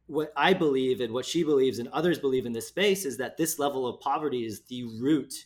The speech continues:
of all of the issues that phil-, philanthropy, phil-, uh, you know, philanthropy and other N G Os try to solve. And what I get so fired up about is that this is how we create systemic long-term change.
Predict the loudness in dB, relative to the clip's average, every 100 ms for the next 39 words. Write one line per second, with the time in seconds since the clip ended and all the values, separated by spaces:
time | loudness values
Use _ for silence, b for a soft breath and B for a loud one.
0 | _ _ _ _ _ -8 -8 -2 0 2
1 | 0 -4 -6 -6 -6 -4 -6 -4 -4 -4
2 | -4 -6 -8 -6 -4 -4 -6 -8 -6 -6
3 | -6 -8 -10 -16 -14 -10 -10 -12 -12 -12
4 | -10 -10 -10 -10 -8 -6 -4 -4 -4 -6
5 | -4 -4 -2 -6 -10 B B -4 -2 0
6 | -2 0 0 0 -8 _ b b b _
7 | -2 0 0 -2 2 2 2 0 0 -2
8 | 0 0 0 -2 -4 -4 -4 -4 -6 -2
9 | -4 0 -2 0 0 0 -4 -2 -4 -2
10 | -8 -6 -4 -4 -6 -10 -10 -8 -10 -10
11 | -10 -10 -12 -8 -8 -10 -18